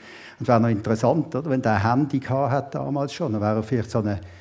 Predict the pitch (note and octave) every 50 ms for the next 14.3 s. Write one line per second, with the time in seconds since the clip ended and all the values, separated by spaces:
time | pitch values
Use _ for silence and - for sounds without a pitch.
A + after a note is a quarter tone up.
0 | - - - - - G2 G#2+ A#2+ C#3+ D3 - D#3+ C#3+ D3+ C3+ A2 A2 G#2+ B2+ D3
1 | C#3 - D#3 D3+ D3 - B2+ C#3+ B2+ G#2+ G2 - - G2 G2 G#2 B2+ - - A#2
2 | A#2+ C3+ C3 A2+ G#2+ A2 A#2 A2 A2+ - A#2 - - A#2 A2+ A#2+ A2+ - B2+ -
3 | B2 A#2 A2+ A#2+ A#2+ A#2 - A#2 A2 A#2 A#2 A2 A2+ A2 G#2 G#2 - B2+ A2 A#2
4 | C3+ - - - - D#3+ C3+ B2 A2+ A2 G#2+ A2+ G#2 G#2+ G#2+ - - C3 - -
5 | - C#3 C3+ C3 A2 A2 G#2+ - A#2 - - B2 A2 A2 - C#3 D3+ - - -
6 | - D3+ C#3 - - D3 D3 - D3+ C3+ G#2 - - - - - - - - -
7 | - - _ _ - B2 A#2 - - A#2 A#2+ A#2+ A#2 A2+ A2+ - C3 C#3 F3 F3+
8 | F3 E3 D3+ D3+ C#3+ - B2+ D3+ E3 - C#3 B2 C3 C3 B2+ B2 B2+ B2+ B2 B2+
9 | B2 B2 C#3 F3 F#3 E3+ - - - D3 D3 C3 - - C3+ B2+ C3 C3+ C#3 D#3
10 | E3+ E3 - - D#3+ F3 E3+ - - - - - - - - - - - - -
11 | _ _ _ _ _ _ _ _ - C#3 C#3+ A#2 C#3+ D#3 E3 - C#3+ C3+ C#3 C#3
12 | C#3+ D#3 F3+ F#3 F3 C3+ C3+ D#3+ E3+ F#3 F#3 F3 D#3+ D3 C3+ C#3 C3+ C3+ C#3 D3+
13 | D#3 C3+ C3 B2 B2 C#3 D#3+ D#3 - - D#3 D#3 - E3 D3 B2 A#2 - - -
14 | C3+ C3 B2+ - -